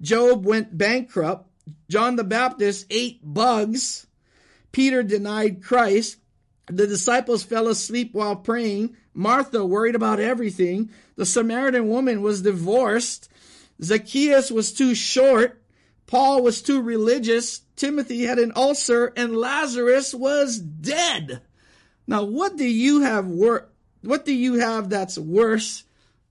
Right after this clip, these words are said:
than being dead, right? God can use you and I to fulfill our potential. Besides,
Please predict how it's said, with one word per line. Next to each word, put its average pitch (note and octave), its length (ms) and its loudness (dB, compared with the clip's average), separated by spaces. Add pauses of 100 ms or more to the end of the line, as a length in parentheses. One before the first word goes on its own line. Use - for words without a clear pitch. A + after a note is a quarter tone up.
(220)
than G3+ 160 2
being G3+ 280 0
dead, F#3 460 -2
right? D#3+ 360 -2 (1080)
God G3+ 300 -2
can G3 180 0
use F#3+ 320 -4
you F3 160 0
and E3 120 -4
I D3 220 -8
to - 140 -12
fulfill D3 580 -6
our C3+ 200 -4
potential. A#2+ 680 -12 (1080)
Besides, E3+ 800 -4